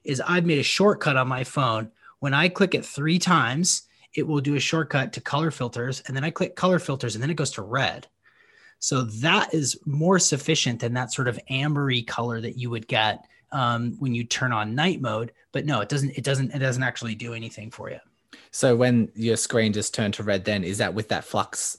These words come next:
Speaker 2: thing that you were just talking about?
Speaker 1: No, you can act-, you have to go into the back end of your phone and turn on color filters
Speaker 2: Okay.
Speaker 1: and turn, turn, turn the blues and the greens all the way down and the reds all the way up.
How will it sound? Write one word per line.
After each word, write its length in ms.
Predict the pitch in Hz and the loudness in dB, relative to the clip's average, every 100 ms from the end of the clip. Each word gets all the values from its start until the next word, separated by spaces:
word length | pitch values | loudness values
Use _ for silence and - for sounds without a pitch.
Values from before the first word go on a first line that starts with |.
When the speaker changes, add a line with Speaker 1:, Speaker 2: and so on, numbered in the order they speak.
| _ - | _ -8
Speaker 2:
thing 120 | 104 | -4
that 80 | 101 | -2
you 60 | |
were 60 | 98 | -4
just 120 | 98 | -4
talking 240 | 113 98 104 | -6 -4 -2
about? 400 | 107 160 - - | 0 -2 -2 4
Speaker 1:
No, 260 | 185 170 | 6 6
you 160 | 151 170 | 6 4
can 140 | 185 | 4
act-, 200 | 170 160 | 2 2
you 60 | 160 | 0
have 80 | 156 | 2
to 80 | |
go 220 | 143 147 147 | 2 2 2
into 240 | 147 - | 2 0
the 80 | 123 | -2
back 340 | 117 113 - | 2 2 2
end 340 | 123 117 113 - | 0 0 -2 -6
of 180 | - 123 | -4 -4
your 120 | 120 | -2
phone 540 | 110 - 123 143 190 - | -4 -2 0 2 2 0
and 280 | - 123 117 | -2 -2 -2
turn 300 | - 139 135 | -2 0 2
on 200 | 123 120 | 2 0
color 360 | 117 - 120 131 | -2 -2 0 0
filters 600 | - 143 170 214 208 - - - | -2 0 4 4 2 -4 -10 -8
Speaker 2:
Okay. 180 | 104 92 | -2 0
Speaker 1:
and 460 | 131 127 123 120 - - | 2 2 0 -2 -6 -2
turn, 440 | - 147 147 131 | 2 2 2 -2
turn, 500 | - 151 143 139 127 - | 0 2 4 2 -2 -2
turn 320 | - 143 123 | 2 2 2
the 80 | 113 | -2
blues 480 | 107 135 151 160 156 | -2 0 4 4 4
and 100 | 139 | 0
the 40 | |
greens 440 | 113 139 139 139 123 - | 0 0 0 -2 -6 -2
all 200 | 117 135 | 0 2
the 60 | |
way 140 | 139 131 | 4 4
down 480 | 123 117 143 208 202 | 4 4 6 4 2
and 120 | 135 | -2
the 80 | 131 | -4
reds 380 | 107 117 123 123 | -2 -2 -2 -6
all 220 | - 131 | -4 -2
the 60 | 123 | 0
way 180 | 110 | 0
up. 240 | 113 113 | 0 -2